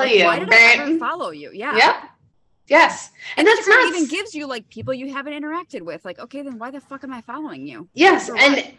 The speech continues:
Speaker 2: please hear this. This isn't to shit on those people.
Speaker 1: No.
Speaker 2: They're doing what they need to do. Just as
Speaker 1: Yes.
Speaker 2: some people have probably unfollowed us because they're like, "I don't wanna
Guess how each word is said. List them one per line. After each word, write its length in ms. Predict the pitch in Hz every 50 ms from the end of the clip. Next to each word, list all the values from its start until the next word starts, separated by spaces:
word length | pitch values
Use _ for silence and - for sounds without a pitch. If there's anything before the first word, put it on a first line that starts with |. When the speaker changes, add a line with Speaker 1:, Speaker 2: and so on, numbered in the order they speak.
| _ _ _ _ _ _ _ _ _ _ _ _ _
Speaker 2:
please 400 | - - 320 330 339 339 330 -
hear 200 | - 339 311 285
this. 220 | 202 170 170 180 -
This 200 | 214 226 226 262
isn't 240 | 311 320 415 381 311
to 100 | 277 262
shit 400 | - - - - 330 349 - -
on 160 | 226 240 240
those 240 | 214 202 208 - -
people. 520 | - 302 330 330 - 175 135 - - 277
Speaker 1:
No. 420 | 359 494 571 494 226 165 - - - -
Speaker 2:
They're 260 | 311 339 349 - 226
doing 300 | 185 294 320 415 440 381 339
what 160 | 320 330 -
they 140 | 339 311 302
need 260 | 285 294 302 294 -
to 100 | - 226
do. 240 | 202 311 359 320 196
Just 260 | 185 220 277 - 370
as 60 | 339
Speaker 1:
Yes. 80 | 359 294
Speaker 2:
some 160 | 320 320 320
people 300 | 339 359 359 359 330 302
have 240 | 247 233 233 240 -
probably 480 | - - 311 320 330 320 320 320 302
unfollowed 400 | 302 294 285 277 269 262 262 247
us 200 | 247 269 311 302 -
because 260 | 285 - 269 262 247
they're 80 | 254 247
like, 200 | 233 233 233 -
"I 60 | 208
don't 100 | 247 262
wanna 220 | 254 254 247 254